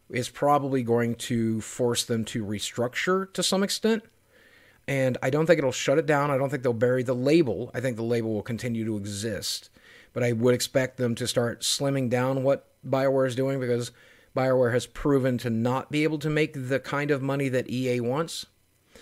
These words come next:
Because Anthem, at its core, sold a good amount of numbers. It sold a good number of copies. A lot of people got the, the, the pres-, subscription service to play it. A lot of people did everything they could to play that game, and those people are spending money on the microtransactions because they know it's important they do if they want to keep that game and that company alive.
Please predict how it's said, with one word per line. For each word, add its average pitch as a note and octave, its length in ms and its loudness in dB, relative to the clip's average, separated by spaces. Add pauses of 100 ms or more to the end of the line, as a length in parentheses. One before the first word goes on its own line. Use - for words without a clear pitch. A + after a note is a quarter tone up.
(160)
Because D#3+ 220 2
Anthem, A#3 440 4
at C#3+ 160 0
its - 140 -8
core, F#2 580 -4 (640)
sold F3 640 6 (300)
a - 40 -4
good C#3 180 4
amount E3+ 240 6
of E3+ 80 -4
numbers. A#2+ 520 -4
It B2+ 220 -2
sold B2+ 220 2
a B2 40 -2
good B2+ 160 2
number E3+ 200 4
of E3+ 80 2
copies. A#2+ 320 0
A A#2 60 -6
lot A2+ 140 0
of - 60 -4
people D3 200 0
got C3+ 260 2
the, A#2+ 220 0
the, A#2 240 -2
the A2 220 -4
pres-, - 320 -6
subscription - 540 2
service D3 380 0
to - 80 -6
play D3+ 300 2
it. C#3+ 160 0 (400)
A B2 80 0
lot B2 140 2
of B2+ 60 -2
people B2 400 0
did A#2+ 200 0
everything D3 260 2
they E3 100 4
could A3 260 8
to A#2 40 -6
play A#2+ 160 0
that A2 140 0
game, C#3 160 0
and F#3+ 80 4
those F3 120 6
people E3+ 240 0
are D3 60 2
spending C#3+ 380 0
money C3 180 0
on B2 80 0
the A#2+ 60 0
microtransactions G#2+ 760 -4
because A#2 220 -2
they B2 80 -2
know A#2+ 120 2
it's A#2+ 120 -4
important C3 320 -2
they C#3+ 80 -2
do D3+ 180 6
if B2+ 80 2
they C3 80 0
want A2+ 220 -2
to - 40 -16
keep A2+ 180 -6
that G#2+ 140 -4
game G#2+ 200 -4
and G#2 60 -4
that G2 100 -8
company F#2 260 -8
alive. C#2 300 -12